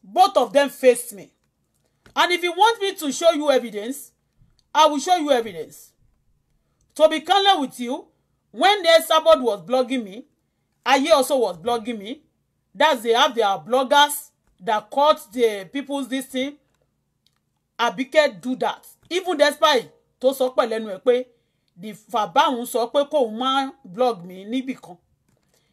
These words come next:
Ìgbà tán kọ́kọ́ dé láti Nàìjíríà, wọ́n, wọ́n go after me seriously. But you know what? They believe that they can just silence me. Wọ́n ti rò pé wọ́n ti rọ́mọ kékeré kan.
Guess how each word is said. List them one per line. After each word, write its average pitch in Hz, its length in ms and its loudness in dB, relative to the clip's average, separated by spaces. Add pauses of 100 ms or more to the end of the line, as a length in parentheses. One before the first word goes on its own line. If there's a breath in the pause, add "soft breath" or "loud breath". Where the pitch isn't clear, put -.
Ìgbà 269 160 2
tán 359 140 2
kọ́kọ́ 370 200 2
dé 392 100 -4
láti 330 240 0
Nàìjíríà, 233 440 0
wọ́n, 285 340 -4
wọ́n 277 280 0
go 311 120 0
after 269 300 4
me 220 140 -8
seriously. 247 600 -2 (1300)
But 320 380 2
you 349 80 -4
know 427 120 0
what? 214 300 0
They 285 120 0
believe 294 300 -2
that 226 160 2
they 214 80 -8
can 214 200 -8
just 269 220 0
silence 233 300 -6
me. 202 80 -16
Wọ́n 240 160 -6
ti 226 60 -16
rò 202 100 -10
pé 247 80 -6
wọ́n 240 120 -6
ti 233 80 -8
rọ́mọ 208 220 -6
kékeré 220 340 -8
kan. 139 140 -20